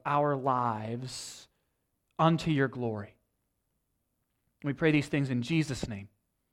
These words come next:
Amen. So context here, we are in the book of Acts, and once more, we're gonna summarize the whole book this way.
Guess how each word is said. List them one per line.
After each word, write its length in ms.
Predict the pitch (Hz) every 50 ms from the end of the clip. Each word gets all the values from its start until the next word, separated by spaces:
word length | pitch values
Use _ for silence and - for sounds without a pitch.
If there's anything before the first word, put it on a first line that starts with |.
| _ _ _ _ _ _ _ _ _ _ _ _ _ _ _ _ _ _ _ _ _ _ _ _ _ _ _ _ _ -
Amen. 340 | 117 110 107 104 98 95 95 _ _ _ _ _ _ _ _ _ _ _ _ _ _ _ _ _ _ _ - -
So 120 | - - 175
context 600 | - - 196 202 208 - - 185 185 185 - -
here, 200 | 160 160 170 165
we 160 | 165 180 190
are 280 | 165 156 160 175 185
in 220 | 185 185 160 165 175
the 80 | 175
book 220 | 156 147 165 165 -
of 140 | 180 170 - -
Acts, 500 | 156 156 170 147 156 - - - - - - - - - -
and 240 | 165 147 139 127 - - - - _ _ -
once 340 | - 135 170 190 190 - -
more, 220 | 170 156 160 165
we're 100 | 160 165
gonna 120 | 160 139
summarize 600 | 131 - - - 196 190 190 180 160 143 139 131
the 80 | - 139
whole 180 | - - 240 240
book 240 | 180 185 180 -
this 180 | 180 185 180 180
way. 200 | 160 131 120